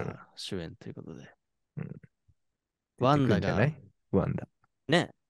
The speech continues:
Speaker 1: 前にも話したけど、ドクターストレンジの時に話したけど、
Speaker 2: うん。
Speaker 1: ワンダがどうなっちゃったかを知るには、このアガサのドラマ、超必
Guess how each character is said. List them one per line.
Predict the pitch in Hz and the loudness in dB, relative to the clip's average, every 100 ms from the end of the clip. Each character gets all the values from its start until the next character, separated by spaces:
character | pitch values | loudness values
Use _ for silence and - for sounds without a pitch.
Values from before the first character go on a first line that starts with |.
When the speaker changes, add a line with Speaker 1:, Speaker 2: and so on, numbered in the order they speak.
| - | -6
Speaker 1:
前 | 117 | -4
に | 117 | -2
も | 104 | -4
話 | 92 101 - | -4 -8 -8
し | |
た | 92 | -10
け | |
ど、 | 87 82 | -10 -10
ド | 101 | -10
ク | - | -6
タ | 107 | -6
ー | |
ス | - | -4
ト | |
レ | 104 | -2
ン | 92 | -2
ジ | 90 | -4
の | 85 | -8
時 | 90 92 | -10 -10
に | |
話 | 98 87 | -10 -10
し | |
た | 92 | -10
け | - | -12
ど、 | 92 | -10
Speaker 2:
う | |
ん。 | 101 | -6
Speaker 1:
ワ | 123 | -4
ン | 127 123 | -2 -2
ダ | 117 | -2
が | 107 | -2
ど | 113 | 0
う | 123 | 0
な | 113 | -2
っ | - | -4
ち | - | -10
ゃ | |
っ | 110 - | -10 -10
た | 104 | -10
か | - 98 | -8 -6
を | 87 | -6
知 | - 110 | -6 -4
る | 104 | -4
に | 98 87 | -4 -6
は、 | 85 - _ _ | -8 -12 _ _
こ | - | -14
の | 92 90 | -8 -6
ア | |
ガ | 95 92 | -6 -6
サ | 92 | -8
の | 82 | -10
ド | 80 | -8
ラ | 85 | -8
マ、 | 85 87 - _ _ _ | -10 -14 -20 _ _ _
超 | - 113 | -6 -2
必 | 107 92 | 0 0